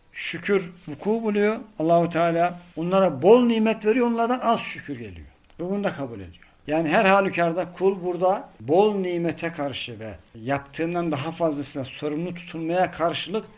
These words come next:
hep az vuku buluyor karşılık ondan. Ama Allah-u Teala onları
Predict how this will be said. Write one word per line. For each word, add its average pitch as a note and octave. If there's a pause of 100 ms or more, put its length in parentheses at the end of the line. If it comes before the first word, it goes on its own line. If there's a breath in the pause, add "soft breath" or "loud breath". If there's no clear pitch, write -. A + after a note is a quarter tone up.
(140 loud breath)
hep A3 (160)
az F#3+
vuku C3
buluyor A#2+
karşılık C#3
ondan. F#3+
Ama E3+
Allah-u E3
Teala D#3+
onları F3